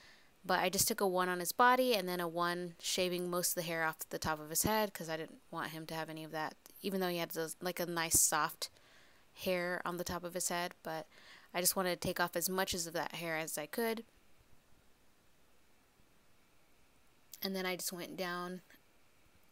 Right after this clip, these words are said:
with the way that the hair grows. Remember, always go the way that the hair grows.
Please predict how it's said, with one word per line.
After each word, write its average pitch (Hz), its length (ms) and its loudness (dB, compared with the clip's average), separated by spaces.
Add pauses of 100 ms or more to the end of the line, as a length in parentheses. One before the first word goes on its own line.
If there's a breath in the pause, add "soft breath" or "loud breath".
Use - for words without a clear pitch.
(380)
with 196 340 -4
the 214 200 -2
way 185 180 0
that 185 160 -10
the 208 80 -6
hair 185 220 -4
grows. 175 300 -6
Remember, 175 340 -6
always 170 280 -2
go 175 220 -2
the 175 100 -4
way 165 200 -6
that 160 160 -10
the 175 80 -6
hair 165 180 -8
grows. 233 440 -4